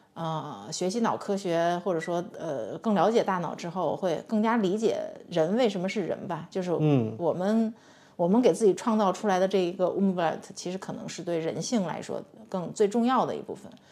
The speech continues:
Speaker 2: 嗯。
Speaker 1: 而对其他一种生物，甚至是其他一个物种来说，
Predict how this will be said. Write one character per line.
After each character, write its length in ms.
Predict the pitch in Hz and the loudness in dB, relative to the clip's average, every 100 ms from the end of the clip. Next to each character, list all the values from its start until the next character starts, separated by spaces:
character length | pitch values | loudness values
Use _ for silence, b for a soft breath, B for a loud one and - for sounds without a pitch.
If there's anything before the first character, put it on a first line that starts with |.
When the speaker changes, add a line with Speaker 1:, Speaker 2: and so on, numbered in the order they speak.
| b | b
Speaker 2:
嗯。 200 | 156 147 | 4 4
Speaker 1:
而 60 | |
对 200 | 185 196 | 4 2
其 160 | 165 185 | 2 -2
他 180 | 208 220 | -2 -2
一 60 | |
种 160 | 185 127 | -2 -6
生 360 | - 170 170 165 | -6 -6 -4 -4
物， 200 | 175 160 | -6 -6
甚 200 | 202 175 | -4 -4
至 120 | 156 | -6
是 180 | - 147 | -6 -6
其 160 | - 175 | -6 -6
他 140 | 196 | -4
一 40 | 190 | 0
个 80 | |
物 200 | 190 240 | 0 2
种 180 | 185 127 | 0 -2
来 140 | - 62 | -4 -8
说， 280 | - 151 | -6 -8